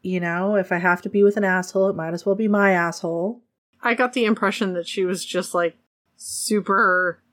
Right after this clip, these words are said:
Speaker 2: alone. You know what I mean? It's a scary thing to be somewhere you don't understand completely by yourself.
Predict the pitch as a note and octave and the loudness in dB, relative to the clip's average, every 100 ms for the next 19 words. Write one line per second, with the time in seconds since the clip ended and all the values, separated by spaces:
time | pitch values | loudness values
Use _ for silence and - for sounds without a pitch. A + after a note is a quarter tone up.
0 | _ _ _ G#3 G#3 G3+ B3+ C#4+ F3+ F#3 | _ _ _ -2 0 2 4 4 2 -2
1 | G#3+ G3+ _ A#3 A#3 G#3+ G#3+ G3+ B3 C4+ | -2 -4 _ 0 2 2 -2 -2 -2 -4
2 | - - G#3+ G#3 - A#3+ E4 F#3 F#3+ - | -8 -2 0 0 0 2 2 0 -4 -12
3 | _ _ _ _ - F#3+ F3 - _ G#3+ | _ _ _ _ 0 2 2 -2 _ 0
4 | G#3+ G3+ - A3 G#3 G3+ G3+ G3 G3+ G#3 | 0 -2 0 0 2 2 0 0 2 2
5 | G3 F3+ F3 G3+ G3 F#3 - G3 F3+ - | 2 -2 -2 -2 0 -2 -2 -2 0 0
6 | A3 F#3+ F3 E3 D3+ D3 - D3 D#3+ - | 0 0 0 -2 -4 -6 -10 -10 -14 -20